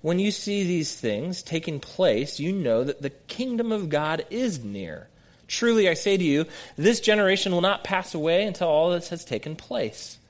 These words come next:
Heaven and earth will pass away, but my words will not pass away." So what's this imagery about a fig tree? Right? What is going on here? I, I think it's to point out that there has been a significant change of season for our world.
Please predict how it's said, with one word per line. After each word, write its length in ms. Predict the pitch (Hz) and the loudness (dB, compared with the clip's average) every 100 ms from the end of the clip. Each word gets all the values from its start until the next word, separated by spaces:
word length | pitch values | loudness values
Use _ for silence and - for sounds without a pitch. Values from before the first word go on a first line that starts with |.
| _ | _
Heaven 280 | - 226 240 | -2 0 2
and 100 | 233 | 2
earth 220 | 143 160 | 2 2
will 80 | 165 | -2
pass 300 | 151 143 151 | 0 0 2
away, 160 | 156 123 | 2 2
but 140 | 123 | 2
my 440 | 117 160 185 190 208 | -4 0 2 2 0
words 640 | 208 262 190 123 127 143 - - | 0 0 0 0 -2 -8 -16 -16
will 280 | 139 147 147 | -6 0 0
not 420 | 151 175 127 - | 2 0 0 -2
pass 300 | - 120 117 | -2 -4 -2
away." 380 | 139 170 165 - - - _ _ _ _ _ - - - - - _ _ _ | -6 -4 -6 -10 -16 -20 _ _ _ _ _ -20 -20 -20 -20 -20 _ _ _
So 60 | - | -6
what's 140 | 302 | -4
this 160 | 302 214 - | -2 -4 0
imagery 460 | 214 247 175 180 | 2 2 2 2
about 200 | 175 151 | 4 4
a 60 | 117 | 4
fig 420 | - - 254 170 | 0 -6 -4 -2
tree? 300 | - - - - - _ _ _ | -4 -8 -12 -14 -20 _ _ _
Right? 160 | 127 165 | -12 -6
What 160 | 175 226 | -2 -2
is 180 | 220 | -4
going 280 | - 190 185 | 0 2 4
on 200 | 190 226 | 2 -2
here? 280 | 151 110 73 - - - - - - - | -2 -4 -6 -14 -20 -20 -18 -18 -12 -6
I, 280 | - 170 - | -2 -2 -2
I 40 | 175 | -2
think 220 | - 294 | -2 -2
it's 160 | 240 - | -4 -4
to 100 | 180 | -6
point 420 | - 233 240 214 | -6 0 2 4
out 240 | 127 160 | 4 2
that 140 | 180 175 | 0 2
there 140 | 202 | 2
has 220 | 185 196 | 2 0
been 180 | 165 175 | 2 0
a 60 | 165 | 0
significant 760 | - 165 196 226 233 - 208 | -2 0 0 0 -2 -2 -4
change 560 | - - 196 214 226 196 | -4 -4 -2 0 0 2
of 180 | 185 160 | 0 0
season 640 | - 202 190 127 101 85 - | -4 0 0 0 -4 -8 -14
for 260 | - 117 | -2 2
our 120 | 107 | 4
world. 440 | 120 160 107 73 | 2 0 -2 -4